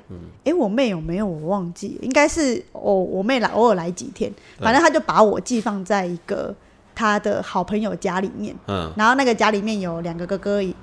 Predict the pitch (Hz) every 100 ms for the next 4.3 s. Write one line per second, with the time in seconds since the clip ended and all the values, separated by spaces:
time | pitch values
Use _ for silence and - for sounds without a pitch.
0 | - 247 269 262 - 190 208 160 165 190
1 | - 202 175 185 220 170 180 185 208 180
2 | 175 202 262 - 190 - 190 202 185 180
3 | 190 185 202 208 208 175 165 165 190 -
4 | 110 101 90